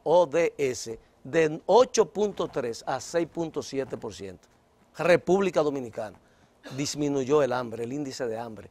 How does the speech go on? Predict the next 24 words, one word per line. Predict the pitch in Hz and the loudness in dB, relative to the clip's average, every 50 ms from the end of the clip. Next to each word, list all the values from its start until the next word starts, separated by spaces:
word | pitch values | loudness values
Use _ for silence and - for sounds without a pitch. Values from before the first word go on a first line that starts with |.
| _ - | _ -16
en | - 117 | -14 -12
la, | 113 107 - _ _ - | -12 -12 -14 _ _ -4
en | 202 170 165 165 | 0 0 2 2
los | 165 147 - - - - - _ _ _ _ _ - | 2 2 0 -4 -12 -14 -20 _ _ _ _ _ -8
dos | 117 104 151 202 190 - | -2 2 2 2 2 2
años | 175 185 202 196 180 | 2 2 2 0 -2
que | - 156 131 | -4 -4 0
lleva | 139 156 151 | 0 2 0
este | 147 143 143 | 0 -2 -2
gobierno. | 123 113 113 127 143 135 104 87 _ _ _ _ _ _ _ _ | -6 -6 -4 -4 -4 -6 -6 -10 _ _ _ _ _ _ _ _
No | - 117 127 135 | -12 -8 -4 -2
es | 147 160 175 175 190 | 0 0 0 -2 -2
que, | 180 185 160 | -4 -4 -4
que | - 160 | -2 -4
viene | 131 139 156 165 160 156 | -2 0 2 2 2 2
de, | 143 131 123 117 117 113 | 0 -2 -2 -4 -6 -8
de, | 113 _ _ _ _ | -12 _ _ _ _
en | - 170 160 165 165 | 0 2 2 4 4
los | 165 156 131 - | 4 2 2 2
dos | - 180 226 - - | 2 2 2 4 2
años | 196 202 202 196 175 | 2 2 2 2 2
de | 160 143 | 2 2
Luis | 151 160 160 | 0 0 -2
Abinader | 143 147 139 131 127 139 143 131 | -2 -2 -4 -4 -6 -4 -6 -6